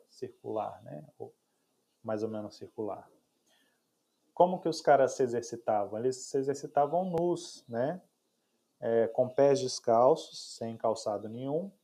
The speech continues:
geralmente em terrenos de areia, tá? E você imagina, você correr na areia com pedrinha, né? Os caras tentavam tirar, mas obviamente sempre tinha, tinha isso.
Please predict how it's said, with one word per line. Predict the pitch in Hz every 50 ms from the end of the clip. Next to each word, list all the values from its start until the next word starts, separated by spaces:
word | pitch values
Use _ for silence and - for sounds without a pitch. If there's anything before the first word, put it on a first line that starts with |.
| _ _ _ _ _ _ _ _ _ _
geralmente | 113 120 147 160 170 165 151 143 151 156 151 - 160
em | 151
terrenos | - 156 143 151 156 156 151 147 135 123
de | 123 131 151
areia, | 165 175 156 135 131 135 139 131 117 104 90 92 - _ _ _ _ _ _ _ _ _ _ _ _ _ _ _ _ _ _ _
tá? | - 104 107 127 143 139
E | 120 107 104 101 98 95 _
você | - - 117
imagina, | 113 113 131 139 135 120 120 110 101
você | - - 110
correr | - - 104 104 113 110
na | 113 113
areia | 110 107 107 113 123 120
com | - - 117 110
pedrinha, | - 120 113 110 107 101 98 104 117 123 123 113 104 101
né? | 104 110 110
Os | 110 -
caras | - 120 123 127 131 131 - _ _ _ _ _ _ _ _
tentavam | - 123 117 - 113 110 110 117 110
tirar, | - - 135 120 120 127
mas | 143 160 - -
obviamente | 135 127 123 117 120 117 113 117 120 - -
sempre | - 127 123 - - 131
tinha, | - - - 117 110 110 107 107 104 _ _ _ _ _ _ _ _ _ _ _ _ _ _ _
tinha | _ 113 107 101
isso. | 95 -